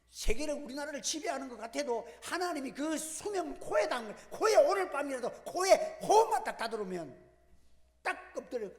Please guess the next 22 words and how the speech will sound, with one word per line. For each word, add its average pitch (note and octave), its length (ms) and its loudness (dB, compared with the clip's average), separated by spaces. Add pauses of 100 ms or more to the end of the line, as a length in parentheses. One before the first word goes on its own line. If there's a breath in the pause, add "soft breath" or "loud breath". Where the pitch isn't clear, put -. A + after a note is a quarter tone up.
(140)
꼼짝 G4 440 0
못하는 A#3 320 -4
존재가 F3+ 300 -12
되는 D#3 180 -14
것이 C#3 240 -18 (120)
인간이야, A3+ 560 -8
여러분. - 260 -16 (1800)
그래서 G#3+ 540 -2 (360 loud breath)
오늘 G#3+ 200 4
우리는 G3 420 2
근신하고 B3 640 2
깨어있지 A3+ 340 -2
않으면 G3 180 -12
안 D3 200 -20
돼. B2+ 120 -20 (420)
그러니까 A3 580 -10
이 A#3 140 -14
사울의 G#3+ 680 -8
모습과, F#3+ 440 -10
여러분도 F#3 280 -10
오늘 G3+ 280 -10 (220)
저녁에는요, F#3+ 600 -14